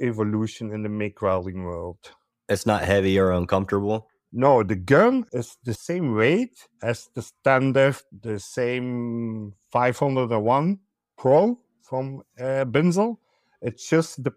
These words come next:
Speaker 1: package with the
Speaker 2: With the fume extraction and all built into the neck and everything, it's just a little bigger?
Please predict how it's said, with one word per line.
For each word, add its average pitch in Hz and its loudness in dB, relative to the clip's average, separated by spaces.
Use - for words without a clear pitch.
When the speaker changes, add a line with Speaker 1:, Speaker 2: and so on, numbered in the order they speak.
Speaker 1:
package 190 0
with 147 0
the 117 4
Speaker 2:
With 101 2
the 95 2
fume 113 2
extraction 104 0
and 85 -8
all 104 2
built 98 0
into 101 -2
the 87 0
neck 95 2
and 98 -4
everything, 101 -2
it's 87 -4
just - -8
a 85 -4
little 90 0
bigger? 95 -2